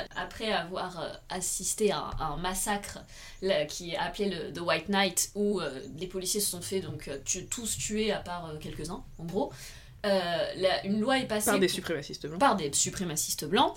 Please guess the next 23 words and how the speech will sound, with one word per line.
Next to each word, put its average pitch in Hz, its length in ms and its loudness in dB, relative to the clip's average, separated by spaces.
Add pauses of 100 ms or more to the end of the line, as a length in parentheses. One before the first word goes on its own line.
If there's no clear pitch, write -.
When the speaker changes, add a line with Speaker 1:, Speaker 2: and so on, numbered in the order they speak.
(300)
Speaker 1:
une 226 140 4
loi 247 180 6
est 226 60 4
passée 262 440 0
pour 254 380 -2 (200)
que 247 80 -8
les 190 180 2
policiers 196 480 0
soient 175 220 0
masqués 202 600 0
et 165 140 -8
cachent 240 380 2
leur 175 140 -2
identité 175 580 0
afin 233 380 0
qu'ils 196 180 -4
ne 170 40 -4
soient 151 180 -4 (100)
pas 285 140 8
retrouvés 226 440 0
par 190 160 -4
ces - 160 0
suprémacistes. - 840 -4